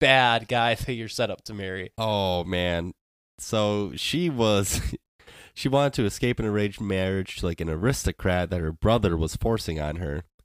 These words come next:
Speaker 2: But again, he must have just been, like, either the poorest dude or just the ugliest dude.
Speaker 1: Ye-, ah, man. Like we said, it's not about looks.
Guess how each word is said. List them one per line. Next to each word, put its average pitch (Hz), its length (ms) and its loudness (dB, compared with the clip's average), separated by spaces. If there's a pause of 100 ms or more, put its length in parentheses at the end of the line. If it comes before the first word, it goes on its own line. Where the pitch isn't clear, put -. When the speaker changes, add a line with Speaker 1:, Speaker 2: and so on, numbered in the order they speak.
(140)
Speaker 2:
But 82 140 -2
again, 87 540 -2 (1200)
he 175 260 -2
must 135 280 0
have 104 120 0
just 90 280 -6
been, 85 240 -2
like, 78 360 -6
either 82 320 -6
the 73 140 -10
poorest 123 520 0
dude 170 400 4
or 95 540 2
just 90 340 -6
the 87 160 -2
ugliest 78 520 -6
dude. 69 280 -8
Speaker 1:
Ye-, 143 260 -8
ah, 110 480 -8
man. 107 420 -12 (880)
Like 127 200 -8
we 165 80 -4
said, 135 380 -2 (420)
it's - 80 -8
not 147 140 2
about 151 240 4
looks. - 440 0